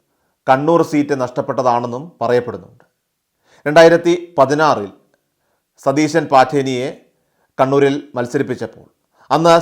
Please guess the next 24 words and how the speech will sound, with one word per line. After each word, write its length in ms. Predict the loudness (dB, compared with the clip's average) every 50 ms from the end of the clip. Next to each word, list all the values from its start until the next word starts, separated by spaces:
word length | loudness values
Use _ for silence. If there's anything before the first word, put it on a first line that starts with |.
| 2
സിറ്റിംഗ് 400 | -4 -6 -6 -4 -6 -4 -2 -2 0
എം 60 | 0 2
എൽ 80 | 4 4 6
എ 20 | 6 6
ആയിരുന്ന 320 | 4 4 0 -2 -4 -4 -4 -4 -6 -8
അബ്ദുള്ളക്കുട്ടിക്ക് 680 | -4 -2 0 0 0 0 -2 -6 -10 -10 -12 -12 -14 -16 -16 _ _ _ _ _ _ _ _ _ 0
തലശ്ശേരിയായിരുന്നു 920 | 2 2 2 0 0 -2 0 0 0 0 0 0 0 -2 -6 -8 -10 -12 -14 -14 -16
നൽകിയിരുന്നത്. 480 | -16 -16 -14 -16 -16 -18 -20 _ _ _ _ _ _ -2
ചെറിയ 180 | 0 2 2 2 4
വോട്ടുകൾക്ക് 460 | 2 0 0 2 0 0 0 0 -4 -6
സതീശൻ 340 | -4 -6 -6 -6 -6 -6 -4 0
പാറ്റേനി, 420 | 0 0 0 0 -4 -4 -6 -8 -8 -10 _ _ _ _ _ _ -12 -8
ആ, 40 | -6 -6 -6 -6 -6
ഈ 20 | -8 -10 -8 -4
കടന്നപ്പള്ളി 360 | -4 -2 -2 -2 -2 -2 -2 0 0
രാമചന്ദ്രനോട് 680 | 0 0 0 -4 -4 -6 -8 -6 -2 -2 0 0 0 0 -2 -4 -10
അന്ന് 160 | -10 -8 -8 -10 -10 -10 -8
പരാജയപ്പെട്ടപ്പോൾ 720 | -4 -2 0 0 0 0 -2 -4 -6 -12 -14 -16 -18 -20 -20 _ _ _ _ _ _ _ _ _ _ -2
രണ്ടായിരത്തി 420 | 4 4 6 6 6 4 2 2 -2
ഇരുപത്തിയൊന്നിലും 680 | 0 0 -2 -2 -4 -4 -4 -4 -2 -4 -4 -6 -8 -12 -16 _ _ _ _ _ _ _ _ -8
സതീശൻ 320 | -4 -4 -4 -2 -4 -4 -2 0
പാറ്റേനി 320 | 0 0 0 0 -4 -4 -4 -4
തന്നെ 180 | -4 -2 -4 -6 -6 -6 -8
കടന്നപ്പള്ളിക്കെതിരെ 720 | -8 -6 -6 -6 -6 -6 -6 -4 -6 -6 -4 -2 -4